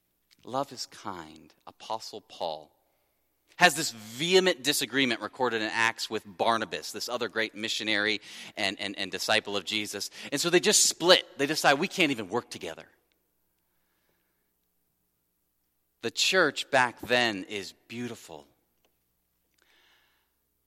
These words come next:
and quite difficult. "Jesus, when are you gonna restore the kingdom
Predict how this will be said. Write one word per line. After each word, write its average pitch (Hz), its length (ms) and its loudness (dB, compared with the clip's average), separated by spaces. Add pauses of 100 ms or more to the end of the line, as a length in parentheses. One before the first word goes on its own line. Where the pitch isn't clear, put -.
(460)
and 104 100 -14
quite 117 340 -2
difficult. 80 520 -16 (1900)
"Jesus, 190 500 4
when 226 240 -4
are 233 40 -2
you 196 200 -4
gonna 180 220 2
restore 180 880 4
the 131 100 2
kingdom 151 600 -2